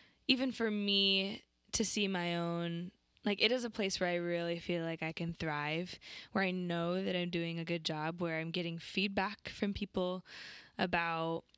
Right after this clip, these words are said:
ways that I can improve and grow. And honestly, it's been this, like,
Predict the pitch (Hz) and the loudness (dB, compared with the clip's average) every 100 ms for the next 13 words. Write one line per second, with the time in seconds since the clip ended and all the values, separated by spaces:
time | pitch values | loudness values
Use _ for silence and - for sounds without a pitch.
0 | - 202 196 202 202 180 - 185 175 180 | -4 2 2 2 0 -2 0 -2 -2 -2
1 | 175 170 170 165 165 165 165 165 _ _ | -2 -2 -2 -2 -2 -2 -4 -8 _ _
2 | _ _ _ _ _ _ - - - 208 | _ _ _ _ _ _ -14 -10 -2 2
3 | 196 190 185 185 - - - - - - | 2 2 0 -2 -8 -14 -18 -18 -20 -20
4 | _ 226 269 285 247 208 - 214 214 208 | _ 0 0 0 0 0 0 2 0 0
5 | - 180 | -2 -2